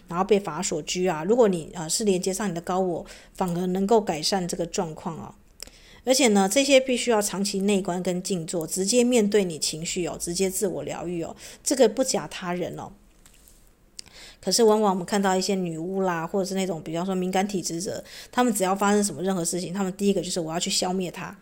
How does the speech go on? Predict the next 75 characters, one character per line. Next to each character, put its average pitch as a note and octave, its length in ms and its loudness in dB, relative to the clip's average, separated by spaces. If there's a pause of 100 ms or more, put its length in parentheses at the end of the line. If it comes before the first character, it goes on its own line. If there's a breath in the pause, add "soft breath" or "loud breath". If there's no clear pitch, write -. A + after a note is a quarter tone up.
(380 loud breath)
呃， E3 160 -4
我 E3 100 0
要 G#3 120 6
透 B3 240 10
过 G#3+ 240 8
其 F3 180 0
他 F3+ 180 -4
人， E3+ 200 -6
第 G3+ 160 0
一 - 20 0
个 F3+ 80 0
注 F#3 160 0
意 F3+ 60 2
哦， - 100 -4 (100)
透 C4+ 280 8
过 G#3+ 260 6
他 F#3+ 240 -2
人， D#3 240 -2
我 E3 80 -6
就 G3+ 100 0
是 G#3 120 2
搬 G3 200 4
救 G3 140 4
兵 F3 180 -2
嘛， E3 140 -6 (300 loud breath)
我 F#3+ 100 4
认 A3+ 160 8
识 A3+ 140 2
某 G#3 160 8
某 G#3+ 40 10
某 G#3 160 4
法 E3 200 -4
师， F#3+ 80 0
哎， A3 80 4
你 G3+ 100 4
帮 A3 140 4
我 F#3+ 80 4
来 E3 180 -2
一 - 20 -2
下， G3 120 0
你 F3+ 80 -2
帮 G3 100 2
我 F3+ 60 2
处 F3 160 -2
理 E3 100 0
一 - 20 -4
下， E3+ 120 0
就 G#3 120 2
好 F#3 80 4
像 G3+ 140 4
是 G3+ 80 0
这， G#3 160 2
这 G#3+ 100 0
包 G#3+ 160 2
垃 G#3+ 160 6
圾， G3 280 2 (280 loud breath)
呃， G#3 120 0
我 G3+ 120 6
自 G3+ 140 2
己 B3 80 4
可 A#3 80 6
以 G#3+ 60 10
丢， G#3 200 6
但 G#3+ 120 4
是 G#3+ 120 2
我 F3 80 0
的， E3+ 140 -6
请 G#3 240 -2
你 G3 80 0
来 E3+ 100 -2
处 F#3 260 -6
理 F3 180 -2
哦。 - 160 -12 (540 soft breath)
哎， B3+ 120 6
你， A#3+ 180 4